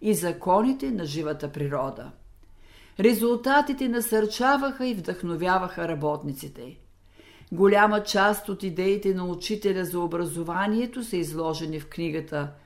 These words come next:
„Учителя за образованието“. Понякога при него идваха артисти. Повечето от тях очакваха да получат само общи идейни опътвания.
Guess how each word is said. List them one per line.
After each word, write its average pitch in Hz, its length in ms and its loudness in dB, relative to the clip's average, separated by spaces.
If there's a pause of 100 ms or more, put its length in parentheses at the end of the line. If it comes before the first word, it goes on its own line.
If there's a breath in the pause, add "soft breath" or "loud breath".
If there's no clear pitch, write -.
(140 loud breath)
„Учителя 220 760 -4 (220)
за 165 180 -6
образованието“. 143 1000 -6 (1400 soft breath)
Понякога 254 680 0
при 190 120 -2
него 190 360 0
идваха 185 360 -4
артисти. 175 840 -6 (800 soft breath)
Повечето 277 640 4
от 160 140 -4
тях 240 320 2
очакваха 226 640 0
да 185 160 -2
получат 226 480 -4
само 262 480 2
общи 226 580 0
идейни 202 500 6
опътвания. 135 840 -6